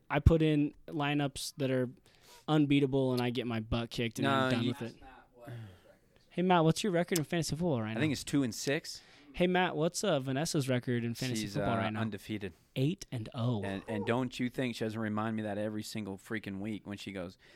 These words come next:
Speaker 2: "Can you check my, my lineup to see if it's good?" And I go, "Listen.
Speaker 1: No.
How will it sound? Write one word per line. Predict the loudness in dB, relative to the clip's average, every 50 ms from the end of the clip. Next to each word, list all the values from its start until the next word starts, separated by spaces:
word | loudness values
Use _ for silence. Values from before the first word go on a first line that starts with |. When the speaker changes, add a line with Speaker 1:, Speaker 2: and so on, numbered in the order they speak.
| -20 -20 _ -6
Speaker 2:
"Can | -2 0
you | 0 0 0
check | -2 -2 -4 -4 -4 -4
my, | -2 0 0 0 0 -2 -4 -8 _ _ _ _ _ -6
my | -2 -2 0
lineup | 0 0 0 0 0 0 0 -2 -2
to | -4 -6
see | -2 0 0 2 0
if | 0 -2
it's | -6 -6 -4
good?" | -2 0 2 2 2 0 0
And | -2 -4
I | -4 -2
go, | -2 -2 -2 -4 -4 -6
"Listen. | -4 -4 -4 -4 -4 -8 -8 -10 -10 -12 _ -4
Speaker 1:
No. | 0 2 2 2 2 0 -6